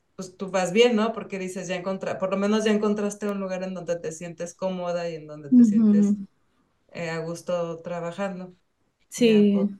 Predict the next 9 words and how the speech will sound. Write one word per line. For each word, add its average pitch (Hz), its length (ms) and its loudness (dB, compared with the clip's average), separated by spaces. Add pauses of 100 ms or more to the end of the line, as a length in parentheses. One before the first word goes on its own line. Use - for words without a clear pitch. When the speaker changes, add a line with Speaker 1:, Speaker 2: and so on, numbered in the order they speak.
(160)
Speaker 1:
poco - 160 -14
a 170 120 -12
poco. - 300 -12 (400)
Y 196 100 2
además, 226 400 6
Speaker 2:
Sí. 262 40 2
Speaker 1:
pues, 240 160 2
con 240 200 2
todo, 240 440 4